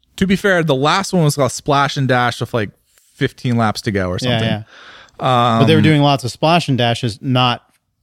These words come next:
Speaker 1: No, no, no.
Speaker 2: So
Speaker 1: Just that last one was a splash and dash. So
Speaker 2: Oh.
Speaker 1: otherwise, they were filling it up.
Speaker 2: Twice as many?
Speaker 1: Sorry,
Speaker 2: On
Speaker 1: not
Speaker 2: the
Speaker 1: twice as many. Two, did two extra.
Speaker 2: Oh, okay. All right. I was
Speaker 1: Sorry.
Speaker 2: about to say twice
Speaker 1: Sorry.
Speaker 2: as many. There's no fucking way
Speaker 1: Yeah,
Speaker 2: that
Speaker 1: no, no, no, no.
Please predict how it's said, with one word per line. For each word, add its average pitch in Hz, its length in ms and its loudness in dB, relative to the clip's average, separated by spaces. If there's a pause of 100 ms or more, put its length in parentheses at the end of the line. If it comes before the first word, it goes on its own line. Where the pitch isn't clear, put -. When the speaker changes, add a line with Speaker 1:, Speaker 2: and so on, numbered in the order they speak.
(120)
Speaker 1:
No, 175 120 2
no, 240 60 4
no. 226 80 4
Speaker 2:
So 175 60 2
Speaker 1:
Just 196 160 -2
that 175 140 -2
last 147 240 -2
one 123 100 -4
was 101 120 -4
a 104 40 -6
splash 101 300 -6
and 104 60 -4
dash. 95 160 -6
So 131 100 0
Speaker 2:
Oh. 143 60 4
Speaker 1:
otherwise, 151 320 4
they 131 60 0
were 120 60 0
filling 123 300 0
it 123 60 2
up. 120 160 0
Speaker 2:
Twice 214 400 0
as 170 160 0
many? 175 420 4 (120)
Speaker 1:
Sorry, 170 140 2
Speaker 2:
On 151 60 4
Speaker 1:
not 165 120 4
Speaker 2:
the - 40 -16
Speaker 1:
twice 156 180 0
as 135 60 -8
many. 110 180 -4 (220)
Two, 175 360 -2 (400)
did 139 200 -2
two - 320 0
extra. - 540 -10
Speaker 2:
Oh, 156 300 0
okay. 127 280 -4 (240)
All 123 80 -6
right. 98 100 -12
I - 40 -20
was - 60 -20
Speaker 1:
Sorry. - 180 0
Speaker 2:
about 160 180 0
to 117 60 -14
say 139 180 -2
twice 208 260 0
Speaker 1:
Sorry. 196 120 0
Speaker 2:
as 117 80 -6
many. 139 200 2
There's 139 200 0
no 147 260 2
fucking 131 320 -4
way 131 140 2
Speaker 1:
Yeah, 123 120 2
Speaker 2:
that 127 60 0
Speaker 1:
no, 127 60 4
no, 127 60 4
no, 127 100 0
no. 127 40 -2